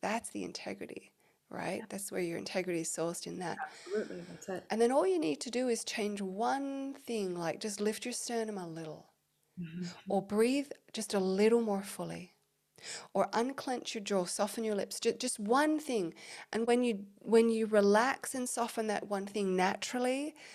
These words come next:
Speaker 1: the limbic brain, that part of your brain that's protecting you, says,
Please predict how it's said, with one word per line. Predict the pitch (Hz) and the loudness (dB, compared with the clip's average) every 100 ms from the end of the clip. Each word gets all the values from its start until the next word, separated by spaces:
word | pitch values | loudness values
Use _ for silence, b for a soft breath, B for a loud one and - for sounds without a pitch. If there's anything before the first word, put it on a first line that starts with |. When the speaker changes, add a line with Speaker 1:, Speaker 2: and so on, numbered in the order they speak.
| B B B - | B B B -18
Speaker 1:
the | 202 202 | 0 4
limbic | 202 240 254 - | 8 8 6 0
brain, | 196 175 165 165 226 | 2 4 4 2 2
that | - - | 0 0
part | - 190 | 0 2
of | 208 | 4
your | 233 | 2
brain | 233 214 202 | 6 6 6
that's | 202 - | 2 -2
protecting | - 196 202 226 226 233 208 | -2 -4 2 0 2 -2 0
you, | 190 165 170 | 0 0 -2
says, | 202 196 185 | -2 0 -2